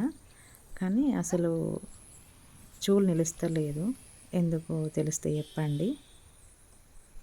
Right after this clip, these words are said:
మంచిగానే ఉంది,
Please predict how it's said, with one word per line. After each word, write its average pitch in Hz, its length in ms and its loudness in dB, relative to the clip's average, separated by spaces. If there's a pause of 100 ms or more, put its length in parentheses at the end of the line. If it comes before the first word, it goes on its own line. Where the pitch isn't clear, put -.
(1700)
మంచిగానే 220 480 8
ఉంది, 151 400 2